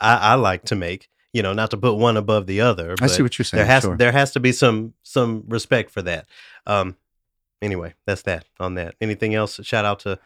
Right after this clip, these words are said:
Speaker 2: No,
Speaker 1: out to
Speaker 2: I,
Speaker 1: Mister Dada.
Speaker 2: yeah, I just wanna, I just wanna say good, uh, good for you. Good luck to you. I'm look-, I'm looking forward to see what he does because, you know, over in England, they have a similar history as ours, but they are not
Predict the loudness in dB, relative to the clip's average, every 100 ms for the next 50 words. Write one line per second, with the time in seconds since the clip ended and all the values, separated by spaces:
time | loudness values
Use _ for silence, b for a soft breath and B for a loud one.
0 | b b b b b 6 8 8 6 6
1 | 4 2 4 4 2 6 6 6 4 4
2 | 4 4 4 0 -2 -2 0 0 2 2
3 | 2 0 -2 -4 -2 0 0 -4 _ -4
4 | 0 2 4 6 4 2 2 4 6 4
5 | 2 2 4 6 4 2 2 4 4 2
6 | 0 0 2 0 2 0 0 -2 0 2
7 | 2 2 0 4 4 2 -4 -2 0 0
8 | -4 B B B B 0 4 4 4 2
9 | 4 2 2 2 2 4 4 4 4 2
10 | 2 2 2 2 2 2 2 0 0 2
11 | 2 4 4 4 2 -2 -2 0 2 2
12 | 2 0 -2